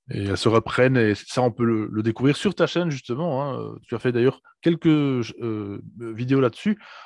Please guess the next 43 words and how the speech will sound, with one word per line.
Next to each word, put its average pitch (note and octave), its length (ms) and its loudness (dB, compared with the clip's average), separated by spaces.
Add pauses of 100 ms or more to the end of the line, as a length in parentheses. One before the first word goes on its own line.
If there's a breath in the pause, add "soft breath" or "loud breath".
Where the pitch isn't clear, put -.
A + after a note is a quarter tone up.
euh, G#2+ 720 0
et A2+ 80 -6
donc B2 180 -2
je A2 60 -6
mettrai B2 240 -4
de B2 60 -6
toute - 0 -
façon C3+ 240 -6
le B2+ 80 0
lien C3+ 260 -4 (220 loud breath)
en B2 120 -8
question B2 580 -4
de B2+ 120 0
ta B2+ 140 0
chaîne, D3 240 0
mais B2+ 80 0
aussi A#2 180 -4
de C3+ 80 -12
cette B2 180 -10
fameuse B2 280 -2
vidéo B2+ 300 0
où C#3+ 100 -4
tu C3 160 -6
expliques D3 340 -8
aussi B2+ 240 -6
notamment, A#2+ 480 -2 (340 loud breath)
eh G#2+ 40 -6
ben, G#2 100 2
où A2 80 4
tu B2 160 -6
passes C#3 320 0
au A#2+ 140 -2
crible, D#3 420 -2
euh, G2+ 720 -6
les, G#2 220 -4
les G#2 100 -4
vingt A#2 240 -4
et A#2 40 0
une, A2+ 200 -2
les G#2 100 -2
vingt-deux A#2+ 360 -2
cartes - 280 -2
plutôt, D3+ 320 -4